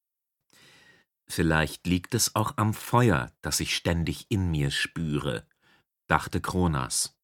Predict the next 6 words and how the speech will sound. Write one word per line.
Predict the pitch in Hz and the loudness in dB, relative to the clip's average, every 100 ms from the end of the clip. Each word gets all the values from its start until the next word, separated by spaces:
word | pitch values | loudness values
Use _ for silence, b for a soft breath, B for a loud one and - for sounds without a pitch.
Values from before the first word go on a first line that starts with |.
| _ _ B B B B | _ _ B B B B
„Es | 95 92 | 2 2
ist, | 120 120 - B B B | 4 2 0 B B B
als | - 95 - - | -2 2 2 4
tobe | 120 123 127 | 4 4 4
der | 107 107 | 2 0
Permazorn | - 123 113 92 78 - 92 85 87 | 0 0 4 4 2 2 4 4 2